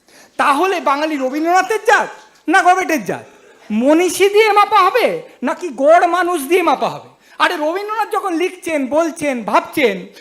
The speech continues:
সেই সময় তো এক লক্ষ লোক বলছে, "এ, সতীদাহ ওটা থাকলে বেশ ভালো হতো।" দু লক্ষ লোক বলছে, "বিধবা বিয়ে করবে, ওটা হয়তো বা বিদ্যাসাগর কি বলেছিল বড় কথা না, বিধবা বিয়ে করতে পারে না।" তিন লক্ষ লোক বলছে, "চলো, চলো, পণ নাও আর বউ পড়াও।" চার লক্ষ লোক বলছে, "মেয়েরা সবসময় নিচে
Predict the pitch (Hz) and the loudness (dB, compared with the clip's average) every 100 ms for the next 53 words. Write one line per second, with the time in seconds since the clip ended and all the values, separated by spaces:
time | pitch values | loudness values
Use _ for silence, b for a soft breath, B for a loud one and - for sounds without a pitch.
0 | B - 302 415 - 392 403 392 381 381 | B -8 -4 -4 -4 -2 -2 0 -2 -2
1 | 370 403 403 415 403 381 403 392 381 B | -2 -6 -4 -4 -4 -4 -6 -6 -10 B
2 | B 480 453 254 277 403 427 453 480 453 | B -10 -8 -10 -6 -4 -2 -2 -4 -6
3 | - 269 262 311 403 349 262 233 226 202 | -6 -6 -4 -8 -8 -6 -2 0 0 -4
4 | 190 B B - 247 415 440 508 427 403 | -8 B B -6 0 2 0 -2 0 0
5 | 403 415 285 381 370 B - 208 294 403 | 0 -4 -2 -4 -6 B -12 -8 -4 -4
6 | 440 440 311 262 480 523 440 302 359 - | -4 -6 -6 -2 0 0 -2 -4 -10 -4
7 | 427 466 311 311 311 311 285 320 311 285 | -2 0 0 0 0 -2 -2 -8 -10 -10
8 | 339 320 339 302 269 254 254 339 320 247 | -10 -10 -8 -6 -6 -6 -8 -8 -6 -6
9 | 247 240 240 240 247 254 175 143 110 _ | -6 -8 -10 -12 -12 -10 -10 -12 -18 _
10 | b b - 370 370 381 370 381 349 359 | b b -4 -4 -2 -6 -6 -6 -6 -8
11 | 302 - 440 381 320 277 320 339 359 359 | -8 -8 -6 -2 -2 -2 -2 -4 -2 0
12 | 339 294 277 269 220 175 131 - 359 392 | 0 0 -4 -6 -6 -8 -8 -6 -4 -4
13 | 381 370 370 349 339 339 302 349 359 330 | -8 -8 -8 -10 -12 -10 -8 -4 -6 -6
14 | 349 - 403 370 330 349 415 | -10 -10 -8 -6 -6 -6 -8